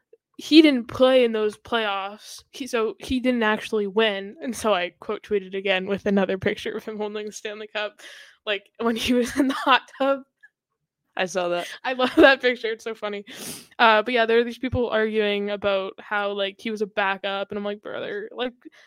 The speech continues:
Speaker 1: like, I'm not gonna go on my rant again, but just shut the fuck up.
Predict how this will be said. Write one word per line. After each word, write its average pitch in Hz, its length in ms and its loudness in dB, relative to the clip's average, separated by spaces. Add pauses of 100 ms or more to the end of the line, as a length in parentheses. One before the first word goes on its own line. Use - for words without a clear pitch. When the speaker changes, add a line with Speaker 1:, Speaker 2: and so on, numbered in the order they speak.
(180)
Speaker 1:
like, 339 120 -2
I'm 262 160 4
not 233 160 6
gonna 226 160 4
go 220 160 4
on 214 120 4
my 208 120 2
rant 214 260 2
again, 208 360 -4
but 214 100 -6
just - 160 -8
shut - 240 -6
the 220 80 -8
fuck - 280 -8
up. - 200 -8